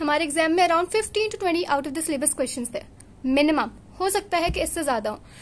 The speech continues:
इसके अलावा कल की जो कीज अपलोड की गई, that was a total blunder।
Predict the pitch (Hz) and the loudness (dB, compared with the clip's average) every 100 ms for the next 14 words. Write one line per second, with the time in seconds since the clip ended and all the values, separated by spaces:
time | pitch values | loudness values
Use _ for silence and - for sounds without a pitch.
0 | - - - 320 - 427 381 339 339 370 | -20 -10 -4 -2 2 2 6 6 8 6
1 | 427 - 339 349 370 359 381 - 330 349 | 6 2 2 0 -2 -2 -2 -4 -4 -4
2 | - 311 294 302 311 - 311 302 254 254 | -2 -6 -2 -2 -2 -4 -4 -2 2 2
3 | 254 320 302 269 277 294 294 294 294 285 | 2 0 2 2 2 0 -4 -4 -2 -2
4 | 349 254 254 247 262 | -2 2 2 4 2